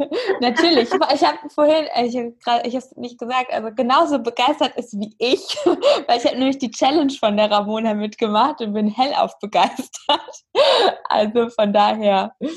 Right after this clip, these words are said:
hätte ich, hätte ich eben noch mit anfügen sollen. Ja, stimmt. Man kann gar nicht anders als, ähm, <laughs> ja.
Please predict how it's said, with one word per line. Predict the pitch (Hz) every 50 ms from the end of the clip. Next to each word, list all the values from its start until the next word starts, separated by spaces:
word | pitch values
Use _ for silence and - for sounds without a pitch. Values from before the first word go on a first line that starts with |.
| - - _ _ _ _ _ _ - -
hätte | - 220 202
ich, | 226 220 - -
hätte | 226 226 226
ich | 214 214
eben | - 214 220 214 208
noch | 202 196 196
mit | 202 202 -
anfügen | 196 196 190 - 185 180 180
sollen. | 180 180 - 196
Ja, | - -
stimmt. | - - 202 202 -
Man | 226 233 240
kann | - 277 302 294 269 -
gar | 214 202 208 214
nicht | 226 220 -
anders | 202 196 196 190 196 202 -
als, | - - 196 185 185 190 196 - - - _ -
ähm, | 190 185 180 180 180 175
<laughs> | 175 - 254 262 254 - _ - - -
ja. | 240 208 -